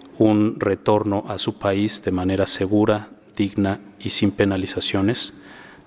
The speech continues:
Dos, formalizar acciones legislativas para criminalizar la violencia contra la mujer y la niña,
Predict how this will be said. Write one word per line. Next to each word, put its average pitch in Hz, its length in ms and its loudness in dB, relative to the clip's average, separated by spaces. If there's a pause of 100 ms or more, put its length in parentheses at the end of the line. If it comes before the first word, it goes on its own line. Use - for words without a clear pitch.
Dos, 101 440 0 (100)
formalizar 98 680 0
acciones 101 440 -2
legislativas 101 720 0
para 92 280 -2
criminalizar 98 680 0
la 95 120 -2
violencia 92 460 -6
contra 90 280 -4
la 85 100 -6
mujer 90 320 -2
y 92 60 0
la 92 120 0
niña, 107 360 4